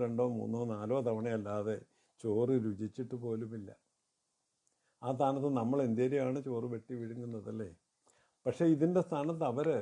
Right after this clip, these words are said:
ഗോതമ്പിൻ്റെ ചപ്പാത്തിയാണ് കഴിക്കുന്നത്. അപ്പോൾ അവരെ സംബന്ധിച്ച് അന്നമെന്ന് പറഞ്ഞാൽ പ്രാഥമികമായിട്ട് ചപ്പാത്തി എന്ന് അവർ മനസ്സിലാക്കും. നമ്മൾ പാശ്ചാത്യ ദേശത്തേക്ക് കടന്നാലോ, അവർക്ക് അന്നമെന്ന് പറയുമ്പോൾ അത്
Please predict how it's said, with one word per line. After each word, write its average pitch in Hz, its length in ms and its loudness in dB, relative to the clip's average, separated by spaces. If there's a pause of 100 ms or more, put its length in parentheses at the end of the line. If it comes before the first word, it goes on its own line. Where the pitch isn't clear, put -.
(640)
ഗോതമ്പിൻ്റെ 143 600 2
ചപ്പാത്തിയാണ് 135 640 -4
കഴിക്കുന്നത്. 104 400 -6
അപ്പോൾ 110 200 -10
അവരെ 127 220 -2 (120)
സംബന്ധിച്ച് 127 560 -2 (420)
അന്നമെന്ന് 131 600 0
പറഞ്ഞാൽ 110 320 -2 (100)
പ്രാഥമികമായിട്ട് 110 1000 -4 (360)
ചപ്പാത്തി 123 460 -4
എന്ന് 117 160 -4
അവർ 104 200 -4
മനസ്സിലാക്കും. 95 520 -12 (500)
നമ്മൾ 127 240 2 (720)
പാശ്ചാത്യ 123 420 4 (100)
ദേശത്തേക്ക് 131 540 -2
കടന്നാലോ, 117 440 -2 (960)
അവർക്ക് 151 400 6
അന്നമെന്ന് 151 460 4
പറയുമ്പോൾ 131 440 4 (600)
അത് 117 220 4